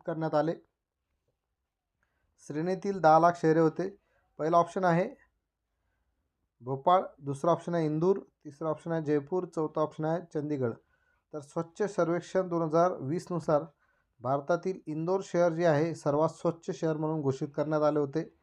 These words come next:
पुढचा प्रश्न बघणार आहोत बघा की दूरसंचार क्षेत्रात आय एस पीचे पूर्ण रूप काय आहे?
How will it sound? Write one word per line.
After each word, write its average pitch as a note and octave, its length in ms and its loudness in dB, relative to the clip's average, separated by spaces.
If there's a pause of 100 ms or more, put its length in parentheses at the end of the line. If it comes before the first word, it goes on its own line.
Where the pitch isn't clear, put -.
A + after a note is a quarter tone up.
(680)
पुढचा E3 280 -2
प्रश्न G3+ 280 -4
बघणार F#3+ 240 2
आहोत F#3+ 140 8
बघा F3+ 240 6 (760)
की G3 100 -10
दूरसंचार F#3 840 0
क्षेत्रात E3+ 420 4 (340)
आय D#3+ 240 0
एस G3+ 160 -4
पीचे G#3+ 340 -8
पूर्ण G3 300 -4
रूप F#3+ 280 2
काय E3 280 4
आहे? C3+ 180 0